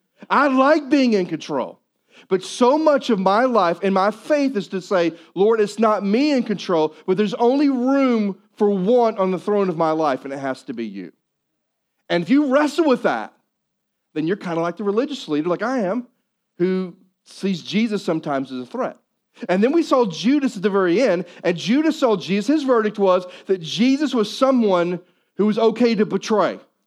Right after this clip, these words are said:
Now, if I ask you, "Do you feel like you betrayed Jesus?" immediately your answer is gonna be, "No, I've not." But here's what I mean by that. I mean, if you claim to be a follower of Jesus Christ and you claim to be devoted to him, yet your life reflects everything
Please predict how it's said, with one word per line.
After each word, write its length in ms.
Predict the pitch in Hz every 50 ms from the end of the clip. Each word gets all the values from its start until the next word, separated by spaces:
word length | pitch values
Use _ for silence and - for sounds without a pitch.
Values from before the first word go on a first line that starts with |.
| _ _ _ _ _ -
Now, 100 | 180 190
if 80 | 185
I 100 | 226 233
ask 340 | 233 262 277 302 294 269 -
you, 140 | 247 247 220
"Do 60 | 190
you 80 | 226 240
feel 160 | 240 277 254
like 180 | 240 233 233 226
you 100 | 240 220
betrayed 400 | 180 190 185 - 226 202 - 156
Jesus?" 380 | 135 160 226 233 226 185 170
immediately 400 | 196 190 190 226 247 214 196 190
your 140 | 190 185 185
answer 200 | 175 180 175 175
is 80 | 170 160
gonna 200 | 175 170 160 156
be, 340 | 156 156 151 147 147 143 _ _ _ -
"No, 240 | 175 196 202 196
I've 140 | 190 180 165
not." 240 | 170 214 220 190 156
But 160 | 175 190 196
here's 180 | 208 262 269 240
what 80 | 254
I 60 | 220 202
mean 200 | 226 285 311 262
by 140 | 190 135
that. 360 | 123 - 113 95 - - _ _ _ _ - 233 -
I 100 | 202 220
mean, 160 | 254 285 269
if 140 | 220 - 175
you 120 | 240 285
claim 300 | 277 - 285 294 262 262
to 60 | 240
be 100 | 226 226
a 60 | 202 196
follower 420 | - - 247 220 233 240 247 247
of 80 | 226 185
Jesus 320 | - 180 208 233 247 233
Christ 460 | - - 190 160 151 151 160 - - - - -
and 180 | - 175 185 175
you 120 | 247 277
claim 280 | 277 - 277 262 233 233
to 80 | 208 208
be 120 | 208 202
devoted 500 | 170 185 160 143 208 208 220 220 233 202
to 100 | 226 233
him, 320 | 208 208 190 165 156 156 - - - -
yet 260 | 151 190 214 196 202
your 220 | 185 220 220 208
life 500 | 208 190 185 208 214 240 269 285 269 277
reflects 540 | 277 269 214 - - 240 220 196 190 - - -
everything 720 | 214 220 220 247 247 240 240 240 226 214 214 214 214 196